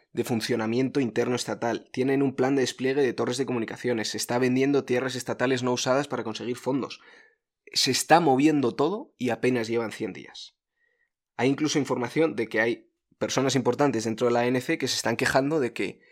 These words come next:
los ministros de la Democratic Alliance lo están haciendo demasiado bien y les están, les están echando sombra a ellos, porque la Democrat-,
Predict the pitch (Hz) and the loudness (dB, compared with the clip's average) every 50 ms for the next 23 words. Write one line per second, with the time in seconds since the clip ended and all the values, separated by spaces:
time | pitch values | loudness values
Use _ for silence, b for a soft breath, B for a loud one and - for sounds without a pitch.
0 | b b - 117 107 110 110 117 123 120 - - - 131 120 127 127 123 123 123 | b b -4 -2 -2 0 -2 0 0 0 -2 -2 -4 -2 0 0 2 2 2 0
1 | 127 127 135 - - 127 - 127 127 127 147 156 147 - 110 110 - 123 127 127 | 0 0 0 0 0 0 0 2 2 2 2 0 -2 -4 -6 -4 -4 -2 -2 0
2 | 131 135 143 156 - 113 120 113 110 104 - - - 127 123 131 123 127 135 151 | 0 0 0 0 0 0 -2 -2 0 0 -2 2 2 4 4 4 2 2 2 0
3 | 170 156 117 107 113 117 110 - 117 120 127 131 127 b b b b b b b | 0 0 -6 -6 -8 -8 -6 -2 -2 -2 0 -2 -6 b b b b b b b
4 | b b b - - 120 113 113 110 - 123 131 139 123 - 160 147 143 123 - | b b b -10 -6 -6 -6 -6 -2 -2 0 0 0 2 2 2 2 2 2 2
5 | - 147 139 117 107 117 160 202 190 - - - - - 110 101 110 107 104 110 | 2 2 2 2 0 0 -2 -4 -6 -8 -12 -14 -10 -10 -8 -4 -2 -2 0 -2
6 | 107 104 120 123 113 - | -2 -4 -4 -4 -4 -6